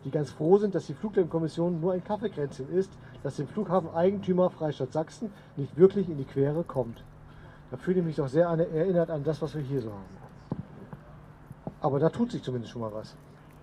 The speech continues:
Ja, da gibt's schon mal die Ansätze, die Kommission Zusammensetzung zu ändern. So, und als letztes komme ich zu einer Mail von einer uns schon fast unbekannten Dame, nämlich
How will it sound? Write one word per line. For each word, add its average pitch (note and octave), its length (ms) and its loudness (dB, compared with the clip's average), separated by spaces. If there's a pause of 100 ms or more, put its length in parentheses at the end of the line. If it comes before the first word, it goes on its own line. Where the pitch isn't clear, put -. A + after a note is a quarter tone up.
Ja, B2 100 -10
da D3 100 -6
gibt's D#3 160 -6
schon E3 80 -2
mal D#3+ 60 4
die D#3+ 100 -4
Ansätze, E3 380 0
die D#3 100 -8
Kommission E3 520 -2 (540)
Zusammensetzung D3+ 540 -2
zu - 100 -12
ändern. A2+ 340 -8 (800)
So, D#3+ 120 8
und D3+ 80 6
als C#3 160 0
letztes G#3+ 500 4 (480)
komme A#3 240 10
ich A#3+ 60 6
zu G3 160 4
einer D3 300 4 (220)
Mail C#3 480 4 (840)
von D3+ 340 0 (380)
einer D3 360 -2 (480)
uns E3+ 200 0
schon E3 140 -2
fast G3 460 -2
unbekannten G#3+ 720 2 (180)
Dame, D#3 460 0 (1500)
nämlich G3+ 500 0